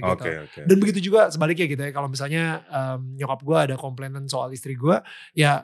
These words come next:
Speaker 1: gue yang jadi filternya. Karena kalau misalnya nanti ngomong langsung, wah itu bakal tegang-tegangan
Speaker 2: Iya, iya,
Speaker 1: gitu
Speaker 2: iya,
Speaker 1: kan,
Speaker 2: iya.
Speaker 1: dan jadi akhirnya nggak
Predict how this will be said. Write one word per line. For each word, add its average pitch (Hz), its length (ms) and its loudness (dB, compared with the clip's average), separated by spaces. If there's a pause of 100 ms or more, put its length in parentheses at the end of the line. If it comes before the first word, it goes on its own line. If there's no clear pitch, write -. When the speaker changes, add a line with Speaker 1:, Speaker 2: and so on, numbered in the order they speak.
Speaker 1:
gue 139 400 4 (320)
yang 147 160 2
jadi 139 160 0
filternya. 147 560 -4 (320)
Karena 196 320 4
kalau 190 160 4
misalnya 151 400 0
nanti 151 480 -4
ngomong 147 320 -2
langsung, 156 500 -2
wah 175 140 2
itu 156 160 4
bakal 139 340 -6
tegang-tegangan 104 460 6 (100)
Speaker 2:
Iya, - 140 0
iya, - 80 -4
Speaker 1:
gitu 135 100 -6
Speaker 2:
iya, - 60 -12
Speaker 1:
kan, 143 100 -8
Speaker 2:
iya. 143 80 -10
Speaker 1:
dan 135 120 -4 (100)
jadi 127 240 -10
akhirnya 135 260 -6
nggak 135 160 -4